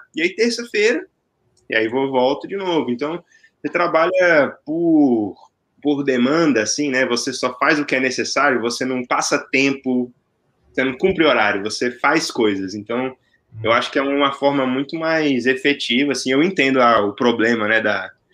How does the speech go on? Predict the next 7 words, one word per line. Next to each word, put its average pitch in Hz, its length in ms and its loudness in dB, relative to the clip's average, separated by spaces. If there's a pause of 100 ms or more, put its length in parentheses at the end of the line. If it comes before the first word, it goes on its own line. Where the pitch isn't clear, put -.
(420)
de 110 80 -8
uma 117 160 2
empresa 117 340 2
do 101 120 -8
tamanho 117 300 0
da 127 100 4
imagem 113 720 0